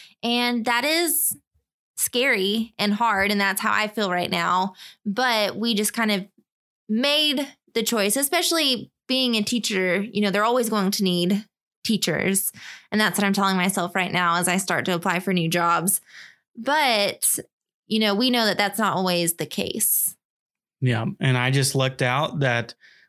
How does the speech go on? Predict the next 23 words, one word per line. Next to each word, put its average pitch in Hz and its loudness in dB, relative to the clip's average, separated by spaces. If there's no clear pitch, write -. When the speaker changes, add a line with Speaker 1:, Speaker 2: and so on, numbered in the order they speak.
Speaker 2:
my 120 0
job 120 0
happened 127 0
to 123 0
start 131 -2
transitioning 131 2
to 127 0
remote, 123 0
and 120 2
I 117 2
jumped 135 0
on 170 2
it 180 -2
Speaker 1:
<laughs> 247 -4
Speaker 2:
and 120 2
dug 143 2
my 139 4
feet 143 2
in 156 4
and 127 0
really 139 2
carved 131 -2
out 127 0